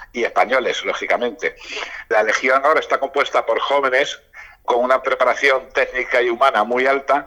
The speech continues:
que disponen de un material maravilloso y que están integrados en la brigada Alfonso trece, que es una brigada mixta que dispone de todos los medios, pudiéndose desplazar a toda velocidad y sin protesta alguna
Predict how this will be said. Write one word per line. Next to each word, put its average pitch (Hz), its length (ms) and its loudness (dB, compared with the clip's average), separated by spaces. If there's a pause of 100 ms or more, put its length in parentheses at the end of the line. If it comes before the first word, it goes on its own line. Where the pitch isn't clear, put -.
(480)
que 135 80 -4
disponen 135 400 0
de 139 80 0
un 135 80 -2
material 135 460 4
maravilloso 117 680 2
y 147 60 0
que - 80 -2
están 123 180 2
integrados 123 520 2
en 117 80 2
la 113 60 6
brigada 110 720 4 (300)
Alfonso 127 420 2
trece, - 280 0
que 123 40 -2
es - 80 -2
una 131 120 2
brigada 120 320 4
mixta - 280 0
que 127 80 0
dispone 117 360 0
de 117 100 2
todos 120 200 4
los 117 160 2
medios, 123 320 -2 (440)
pudiéndose 127 440 0
desplazar 135 600 2 (380)
a 104 200 2
toda 131 240 4
velocidad 131 680 2
y 123 80 -8
sin 120 200 -4
protesta 120 440 -2
alguna 135 420 0